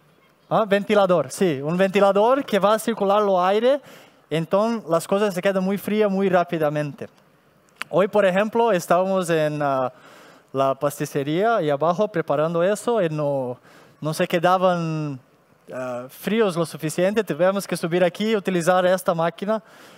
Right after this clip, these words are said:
En, creo que media hora estaba todo listo, bien duro y perfecto. Ok,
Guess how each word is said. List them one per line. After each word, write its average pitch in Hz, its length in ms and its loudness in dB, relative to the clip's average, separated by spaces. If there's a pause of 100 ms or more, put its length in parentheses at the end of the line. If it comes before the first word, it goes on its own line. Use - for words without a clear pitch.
(160)
En, 165 260 -2
creo 190 280 0
que 190 160 -2
media 196 280 2
hora 196 160 4
estaba 175 300 0
todo 185 260 -2
listo, 175 360 -2
bien 156 200 -2
duro 180 360 -2 (520)
y 139 120 -6
perfecto. 151 580 -4 (3250)
Ok, 226 220 2